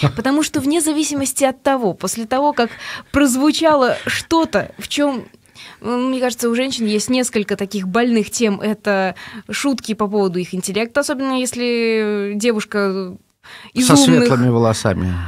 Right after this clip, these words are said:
Speaker 2: Ну, даже тут, мне кажется, у некоторых парней есть, в принципе, что девушка априори не может быть его умнее. Ам, это наезды на ум, телосложение,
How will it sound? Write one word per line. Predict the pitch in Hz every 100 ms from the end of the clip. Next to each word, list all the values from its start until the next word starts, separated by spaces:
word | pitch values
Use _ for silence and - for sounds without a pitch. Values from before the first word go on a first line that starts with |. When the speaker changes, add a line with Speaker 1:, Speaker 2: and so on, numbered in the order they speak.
| 85 -
Speaker 2:
Ну, | 233 277 311
даже | 247 262 285 262 262
тут, | 262 226 214
мне | 233 233 233
кажется, | 233 208 233
у |
некоторых | 233 233 220 208 -
парней | 220 226 247 254 233
есть, | 190 208 202 - - 196
в | 180
принципе, | - 202 185 - 175
что | - 190
девушка | 196 254 - 190
априори | - 214 220 185
не | 175
может | 196 175
быть | 180 185
его | 185 185
умнее. | 185 196 202 190 165 - - - - - -
Ам, | - 208 208 208 208 208 208 - - - _ _
это | 240 233
наезды | 220 233 233 202 175
на | 185 185
ум, | 214 349 415 - -
телосложение, | - 220 202 196 196 247 320 359 339 311 302